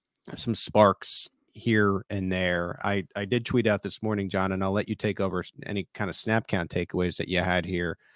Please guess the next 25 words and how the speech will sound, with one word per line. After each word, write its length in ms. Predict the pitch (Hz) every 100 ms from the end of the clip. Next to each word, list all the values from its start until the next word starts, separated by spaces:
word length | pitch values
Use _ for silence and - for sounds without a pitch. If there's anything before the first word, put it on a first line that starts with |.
| - _ -
The 300 | 113 101 95
receiver 440 | 110 - 175 156 113
snap 320 | 110 104 -
counts 360 | 107 95 -
were 300 | 101 95 95 - _ _ _ 113
Rashee 280 | - 156
Rice, 320 | 139 123 123 -
forty-one, 720 | 123 127 120 110 113 113 110 _ -
Justin 440 | 127 127 - 120
Watson, 400 | 110 110 - 107
thirty-eight, 520 | 113 110 104 98 95 -
Marquez 400 | 117 110 120 107
Valdes-Scantling, 720 | 110 104 101 - 98 98 98
thirty-three, 680 | 98 98 95 - 95 90 92 _ _ _ _
Sky 360 | - - 123 135
Moore, 240 | 131 120
fifteen, 600 | - 117 - - 110 107 101
Mecole 320 | - 120 120
Hardman, 300 | 113 107 101
thirteen, 720 | - 101 - - 101 98 95 -
and 240 | 98 95
then 340 | 95 95 92 92
Kadarius 520 | 101 113 123 104 -
Toney, 460 | - 117 107 82 -
seven. 600 | - - 143 135 90